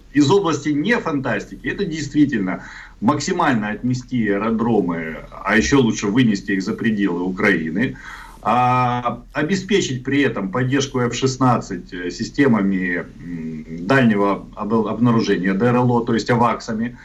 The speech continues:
потому что в этом случае можно уйти от вот того самого догфайта, к-, в котором, понятное дело,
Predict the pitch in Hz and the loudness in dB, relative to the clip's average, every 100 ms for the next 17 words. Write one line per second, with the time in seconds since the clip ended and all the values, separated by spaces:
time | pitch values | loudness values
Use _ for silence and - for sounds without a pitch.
0 | - - 117 117 131 127 131 151 147 127 | -20 -12 -6 2 2 4 2 2 2 0
1 | 139 123 120 113 127 117 110 101 - - | 0 0 0 2 4 2 0 -2 -6 -18
2 | - - - 147 160 131 165 117 104 113 | -18 -20 -8 -2 0 0 2 2 2 -4
3 | 131 120 113 113 104 104 101 131 127 131 | -4 -2 0 0 0 0 2 0 0 0
4 | 117 101 92 - - 95 90 - 113 120 | 0 0 -6 -12 -14 -14 -14 -10 -4 -2
5 | 104 95 113 104 - 101 101 101 92 90 | 0 0 2 0 0 0 0 2 2 0
6 | 85 82 | -2 -4